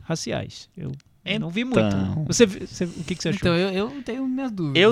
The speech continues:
Speaker 2: Eu, eu, a, a, o meu problema com o filme, que é grande,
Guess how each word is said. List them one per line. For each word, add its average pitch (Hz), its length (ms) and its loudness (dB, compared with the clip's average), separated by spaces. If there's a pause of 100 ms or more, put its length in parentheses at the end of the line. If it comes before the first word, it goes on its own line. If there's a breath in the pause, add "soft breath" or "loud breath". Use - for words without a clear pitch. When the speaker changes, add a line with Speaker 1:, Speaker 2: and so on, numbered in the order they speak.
(120)
Speaker 2:
Eu, - 100 4
eu, 202 60 6
a, 170 420 8
a, 160 80 6
o 160 40 2
meu 175 140 0
problema 175 320 0
com 123 120 -4
o 117 40 -2
filme, 143 560 0 (880)
que - 120 0
é 123 60 6
grande, 117 640 6